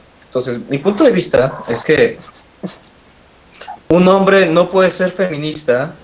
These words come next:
por lo que tú estás diciendo, pero también porque es un,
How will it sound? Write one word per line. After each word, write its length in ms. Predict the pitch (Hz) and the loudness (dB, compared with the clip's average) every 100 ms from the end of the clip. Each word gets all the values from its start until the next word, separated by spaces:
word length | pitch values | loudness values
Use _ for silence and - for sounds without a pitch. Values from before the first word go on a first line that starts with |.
| - - - - - - - - | -20 -20 -20 -20 -20 -20 -20 -2
por 160 | 143 | 0
lo 120 | 139 131 | 2 0
que 80 | |
tú 120 | 139 165 | -4 -4
estás 220 | - 180 | 0 0
diciendo, 580 | 165 - 190 139 127 - | -2 0 0 2 -2 0
pero 240 | 156 139 139 | 2 2 2
también 420 | 143 147 151 156 | 0 2 2 2
porque 300 | 156 - 160 | 0 2 0
es 200 | 156 - | 0 -2
un, 240 | 170 160 | -2 -2